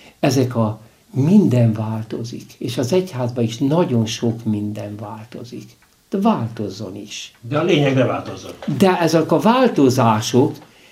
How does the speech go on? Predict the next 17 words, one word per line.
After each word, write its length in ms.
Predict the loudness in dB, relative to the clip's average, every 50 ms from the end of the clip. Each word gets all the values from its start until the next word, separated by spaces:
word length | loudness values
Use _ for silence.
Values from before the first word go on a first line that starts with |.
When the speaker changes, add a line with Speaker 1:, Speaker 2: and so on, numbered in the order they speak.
| _ _
Speaker 1:
éppen 880 | 4 6 6 6 4 0 -2 -2 2 2 4 4 2 2 0 -4 -8 -14 -4 0
kényszerítenek 1040 | 2 4 4 4 4 2 2 2 2 4 4 2 2 2 2 4 4 4 4 2 2
arra, 680 | 2 4 4 4 4 2 2 0 0 0 -2 -4 -8 -14 -20 _ _ _ _ _
hogy 140 | 0 0 2
szembe 420 | 4 4 4 4 4 2 2 2
találjuk 460 | 2 2 2 4 4 4 2 0 0
magunkat 600 | 0 -2 0 2 2 2 2 2 0 -2 -4 -4 -2
azzal, 360 | 0 0 0 0 0 0 0
ami 200 | 2 0 0 2
nem 280 | 2 2 2 2 2 2
változik, 680 | 2 0 -2 -4 -4 -4 -4 -2 -2 -2 -4 -6 -8 -16 _ _ _ -20 -10 -2
de 120 | 2 4 4
nem 220 | 6 6 4 4
azért 340 | 4 4 4 2 2 2 4
nem 220 | 4 4 4 4
változik, 680 | 4 2 2 2 2 2 2 2 2 2 0 0 2 4
mert 480 | 4 4 4 4 0 -4 -6 -4 -4